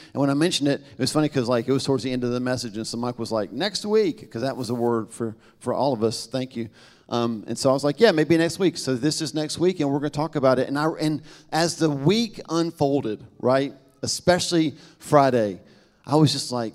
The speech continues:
"Oh, God, you have set us up," right? You already, I mean, we know that God knows all things, right? But it's like, you just kinda watch it and go, "Wow, God, you knew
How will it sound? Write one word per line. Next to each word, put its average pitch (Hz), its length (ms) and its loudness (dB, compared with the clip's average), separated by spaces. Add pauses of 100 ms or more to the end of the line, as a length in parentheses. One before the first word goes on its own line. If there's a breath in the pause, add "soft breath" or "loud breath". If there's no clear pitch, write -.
"Oh, 127 160 0
God, 113 380 -2
you 156 160 0
have 131 220 4
set - 540 -4
us 127 380 -4 (100)
up," 107 360 -8 (760)
right? 135 460 -2 (420 soft breath)
You 185 220 4
already, 165 640 4
I 139 60 0
mean, 156 320 2
we 226 180 0
know 185 240 8
that 147 220 0
God 135 260 2
knows 127 480 2
all 120 220 4
things, 110 420 -2
right? 123 260 4
But 123 120 0
it's 139 120 -4
like, 127 240 -2
you 139 60 -6
just 147 200 -8
kinda 160 140 -4
watch 147 300 0
it 143 40 -4
and 131 60 -6
go, 123 120 4
"Wow, 139 220 2
God, 131 220 -6
you 151 440 0
knew 147 680 -2